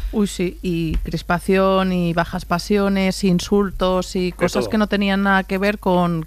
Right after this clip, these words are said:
Speaker 1: qué Madrid queremos, cómo salimos de esta, cómo nos vacunamos y cómo ayudamos a la gente que, que está, que está otra vez sufriendo una crisis económica que se suma a la que ya veníamos. Eh,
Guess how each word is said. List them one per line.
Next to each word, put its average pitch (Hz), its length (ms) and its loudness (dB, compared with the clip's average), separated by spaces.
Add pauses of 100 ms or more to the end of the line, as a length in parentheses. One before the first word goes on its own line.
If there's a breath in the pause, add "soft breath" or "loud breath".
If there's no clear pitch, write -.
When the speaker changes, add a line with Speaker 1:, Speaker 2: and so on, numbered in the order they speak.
Speaker 1:
qué 202 120 2
Madrid 196 320 2
queremos, 226 640 -2 (640 loud breath)
cómo 220 240 6
salimos 214 460 0
de 214 160 2
esta, 233 640 -2
cómo 214 240 4
nos 208 160 2
vacunamos 233 800 -2
y 190 140 -4
cómo 185 300 0
ayudamos 185 440 0
a 180 60 0
la 175 100 -4
gente 185 460 0
que, 170 560 -2 (320)
que 180 180 4
está, 175 600 -2 (440)
que 190 80 0
está 233 320 2
otra 220 240 4
vez 208 160 0
sufriendo 208 840 4
una 208 260 6
crisis 190 260 0
económica 190 720 -2 (640 loud breath)
que 214 140 4
se 208 140 2
suma 196 380 2
a - 20 -2
la 180 140 -2
que 170 160 -6
ya 165 120 -4
veníamos. 160 640 -6
Eh, 185 300 -2